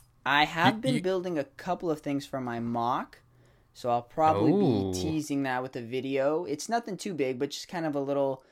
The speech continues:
Speaker 1: little banished edition. Um,
Speaker 2: Okay.
Speaker 1: and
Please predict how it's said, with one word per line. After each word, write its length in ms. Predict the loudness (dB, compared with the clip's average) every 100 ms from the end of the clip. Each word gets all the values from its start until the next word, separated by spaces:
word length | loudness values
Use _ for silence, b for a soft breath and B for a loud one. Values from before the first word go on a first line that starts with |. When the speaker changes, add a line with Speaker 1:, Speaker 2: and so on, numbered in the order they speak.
| b b
Speaker 1:
little 420 | 0 2 4 2
banished 540 | 2 2 2 0 -4 -10
edition. 580 | -2 -2 -2 -4 -6 -10 _ _ _ -4
Um, 280 | 2 2
Speaker 2:
Okay. 280 | 4 2 2 -6 -12 -8 -6 -6 -4 -4
Speaker 1:
and 500 | -2 -2 -4 -6